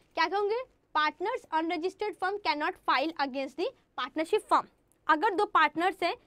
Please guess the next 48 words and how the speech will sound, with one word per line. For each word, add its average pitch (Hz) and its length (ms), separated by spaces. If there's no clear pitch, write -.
दोनों 349 240
के 415 100
बीच 381 200
में 392 80
कुछ 440 140
प्रॉब्लम्स 330 520
हो 349 120
रहे 285 180
हैं 339 200
या 277 160
फिर 370 220
उनको 349 140
प्रॉफिट 330 460
सही 311 200
से 320 140
नहीं 302 160
मिल 302 140
रहा 302 260
है 330 300
<clears throat> - 300
या 294 120
फिर 330 100
कुछ 370 180
और 359 180
इश्यूज 370 360
हैं, 381 140
तो 427 140
अगर 381 200
उनको 440 180
क्लेम 392 380
करना 294 320
होगा 247 320
तो 339 100
वो 392 140
पार्टनरशिप 359 460
फर्म 320 280
पे 370 100
क्लेम 339 240
नहीं 311 180
कर 269 180
पाएंगे, 240 320
just 330 200
because 370 320
वो 339 140
रजिस्टर्ड 277 500
ही 370 80
नहीं 320 240
है। - 280